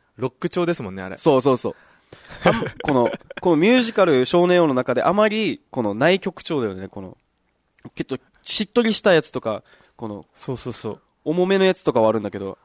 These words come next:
Speaker 2: あんな軽いロック調のやつはないよね。
Speaker 1: 軽いし、なんか、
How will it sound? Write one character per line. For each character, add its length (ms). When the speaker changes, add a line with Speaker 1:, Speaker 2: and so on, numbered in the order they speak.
Speaker 2:
あ 100
ん 100
な 120
軽 280
い 100
ロ 100
ッ 20
ク 140
調 160
の 40
や 140
つ 160
は 60
な 120
い 80
よ 80
ね。 220
Speaker 1:
軽 300
い 120
し、 300
な 80
ん 40
か、 200